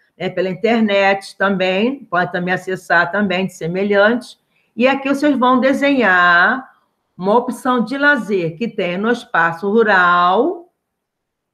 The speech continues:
e uma opção de lazer que tem no espaço urbano, tá? No base como onde vocês moram, no espaço urbano. Vocês vão desenhar aí bem bonitinho, no espaço rural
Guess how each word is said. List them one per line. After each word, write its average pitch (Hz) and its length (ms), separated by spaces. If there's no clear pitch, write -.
e 240 80
uma 247 120
opção 247 200
de 240 80
lazer 247 460
que 277 100
tem 247 240
no 254 80
espaço 247 520
urbano, 185 760
tá? 190 160
No 196 160
base 190 340
como 226 300
onde 226 220
vocês 247 340
moram, 220 360
no 156 60
espaço 170 400
urbano. 175 480
Vocês 156 160
vão 170 140
desenhar 196 480
aí 220 140
bem 208 160
bonitinho, 214 600
no 160 100
espaço 156 460
rural 226 420